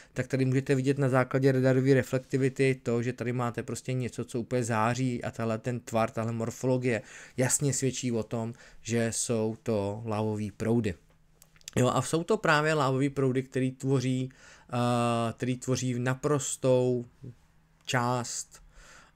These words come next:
eh, hladkých plání. Jo. Těchto těch lávových proudů je obrovitánský množství, zá-, vzájemně se překládají,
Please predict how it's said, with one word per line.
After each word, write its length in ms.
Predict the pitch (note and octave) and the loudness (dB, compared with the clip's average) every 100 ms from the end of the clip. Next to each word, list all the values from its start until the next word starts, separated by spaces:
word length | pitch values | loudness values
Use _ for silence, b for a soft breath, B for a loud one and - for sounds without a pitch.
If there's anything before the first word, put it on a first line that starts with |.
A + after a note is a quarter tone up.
| A2+ | -4
eh, 680 | A2+ A2+ A2+ A2+ A2 A2+ | -2 0 0 0 0 0
hladkých 400 | G#2 B2 - C3+ | 2 0 0 -6
plání. 500 | - B2 A#2+ A#2 F#2+ | -2 0 0 -2 -4
Jo. 140 | E2+ G2 | -6 -6
Těchto 240 | B2 B2 | -4 -2
těch 180 | C3+ B2 | -2 0
lávových 400 | C3 B2+ B2+ C3 | 2 2 2 0
proudů 220 | C3+ C3 | -2 0
je 60 | B2+ | 0
obrovitánský 800 | D3+ C3 B2 B2+ B2+ A#2 - | 0 0 0 0 -2 -4 -4
množství, 560 | B2+ A#2 - D#3 D3 C3+ | -4 -4 -6 -4 -2 -2
zá-, 260 | B2 G#2+ G#2 | -2 -2 -2
vzájemně 400 | A2+ A#2 A#2+ A#2 | -2 -2 -2 -4
se 140 | A#2 | -6
překládají, 960 | - - C3+ C#3+ C#3+ C#3 C#3 C3+ B2 | -6 -8 -4 0 2 2 2 0 -2